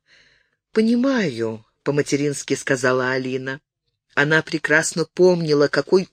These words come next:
ужас испытала в свое время, поняв, что может забеременеть от Уильяма. Элизабет смотрела на нее, широко раскрыв глаза. «Это правда?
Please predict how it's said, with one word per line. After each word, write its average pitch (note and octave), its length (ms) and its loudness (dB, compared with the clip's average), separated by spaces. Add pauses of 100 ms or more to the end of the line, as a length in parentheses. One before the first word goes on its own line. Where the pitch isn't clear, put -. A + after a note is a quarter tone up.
ужас A3 560 0 (320)
испытала E3+ 640 2
в D3+ 60 -4
свое D#3 320 4
время, F3 320 2
поняв, D3+ 540 0 (220)
что - 340 0
может D3+ 480 0
забеременеть C#3+ 920 0
от - 240 -4
Уильяма. B2 800 -2 (600)
Элизабет D#3+ 480 4
смотрела E3+ 520 2
на D#3+ 60 0
нее, D3 320 2
широко D3 380 0
раскрыв D#3 420 0
глаза. D3 560 0 (280)
«Это F3+ 200 0
правда? A3 640 -2